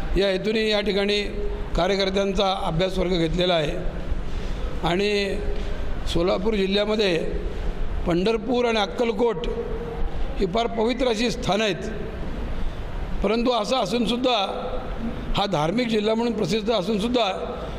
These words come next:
या ठिकाणी गोहत्या फार मोठ्या प्रमाणात होते आणि प्रशासनाचं काम अतिशय असमाधानकारक आहे. प्रशासन बिलकुल व्यवस्थित काम करत नाही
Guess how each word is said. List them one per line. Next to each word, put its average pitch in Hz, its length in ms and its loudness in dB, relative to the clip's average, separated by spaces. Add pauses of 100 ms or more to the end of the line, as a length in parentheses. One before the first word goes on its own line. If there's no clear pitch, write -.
(120)
या 214 100 4
ठिकाणी 226 300 2
गोहत्या 220 440 0
फार 233 180 2
मोठ्या 214 280 0
प्रमाणात 185 340 0
होते 160 340 0 (1200)
आणि 247 540 0 (340)
प्रशासनाचं 254 640 2
काम 233 500 0 (880)
अतिशय 220 440 2 (1200)
असमाधानकारक 254 800 2
आहे. - 500 0 (760)
प्रशासन 233 560 2 (240)
बिलकुल 240 480 0 (500)
व्यवस्थित 226 380 2
काम 226 320 0
करत 214 200 0
नाही 208 400 0